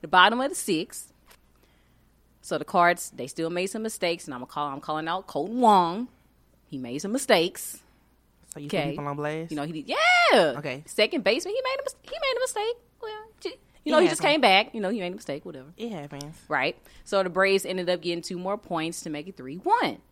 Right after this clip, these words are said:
Speaker 1: Okay. So bottom of the seventh, you got Acuna, who hit the ball, but what he did was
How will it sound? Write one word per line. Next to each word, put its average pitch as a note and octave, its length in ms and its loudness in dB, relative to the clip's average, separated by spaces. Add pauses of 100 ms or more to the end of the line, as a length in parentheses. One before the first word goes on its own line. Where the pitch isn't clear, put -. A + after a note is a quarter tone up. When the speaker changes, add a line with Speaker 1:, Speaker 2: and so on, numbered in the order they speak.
(1300)
Speaker 1:
Okay. B2+ 220 -8 (420)
So D3+ 300 -2
bottom E3 360 2
of G3+ 60 -6
the G#3+ 60 -8
seventh, E3+ 480 -2
you D#3+ 60 -14
got D3 300 -6 (480)
Acuna, E3+ 720 -2 (1700)
who F#3 140 -4
hit G#3+ 240 2
the F3 60 -2
ball, F#3 380 6
but D#3+ 440 -2
what A3 240 -2
he F#3+ 140 -6
did A3 340 0
was D#3 680 -4